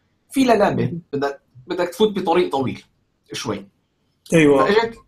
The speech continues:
Speaker 1: فإجت قالت لهم: "لا، هلأ حاليًا أنت بتاخد سيرفر بخمسة دولار، بتشغل عليه ال-، ال-، الفيرتشوال نتورك،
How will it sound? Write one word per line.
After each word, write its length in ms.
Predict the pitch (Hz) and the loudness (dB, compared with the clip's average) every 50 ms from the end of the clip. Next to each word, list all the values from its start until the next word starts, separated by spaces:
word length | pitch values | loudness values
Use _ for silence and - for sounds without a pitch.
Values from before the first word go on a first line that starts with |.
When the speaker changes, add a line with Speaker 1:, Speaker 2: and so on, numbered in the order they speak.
| _ - | _ -8
Speaker 1:
فإجت 360 | - 208 220 220 247 226 220 | -2 2 2 2 4 4 2
قالت 220 | 208 202 202 202 | 2 0 0 0
لهم: 120 | 208 196 196 | 0 2 4
"لا، 260 | 196 196 196 - - _ _ _ _ _ _ _ _ _ _ _ _ - | 2 2 0 -2 -12 _ _ _ _ _ _ _ _ _ _ _ _ -2
هلأ 180 | 147 165 170 - | 0 2 2 0
حاليًا 420 | - - 156 160 165 170 180 - | 0 0 0 0 0 -2 -2 -6
أنت 140 | - 151 143 | -6 -6 -6
بتاخد 340 | - - - 180 196 240 220 | -6 -2 -2 -2 0 0 0
سيرفر 360 | 220 - 226 220 220 226 220 | 2 2 0 2 4 2 2
بخمسة 360 | 214 214 - 226 214 214 214 | 2 0 0 0 0 0 0
دولار، 380 | 202 196 180 180 208 - - - _ _ _ _ _ _ _ _ _ _ _ - | -2 0 0 0 0 -2 -2 -8 _ _ _ _ _ _ _ _ _ _ _ -14
بتشغل 440 | 127 123 - 196 190 202 220 214 208 | -12 -6 -2 -2 2 2 4 4 4
عليه 300 | 196 185 185 196 202 202 | 2 2 2 0 0 0
ال-، 280 | 202 196 - - - | 0 -2 -4 -6 -6
ال-، 260 | 165 165 160 151 147 156 | -6 -4 -4 -4 -4 -4
الفيرتشوال 1080 | 156 156 151 151 151 151 147 147 143 165 170 170 - 196 180 170 165 160 156 147 147 | -4 -4 -2 -2 -2 -2 -2 0 0 0 0 0 0 0 0 0 0 -2 -4 -4 -2
نتورك، 420 | 160 170 170 - 214 247 262 - | -4 -4 -2 0 0 0 0 -2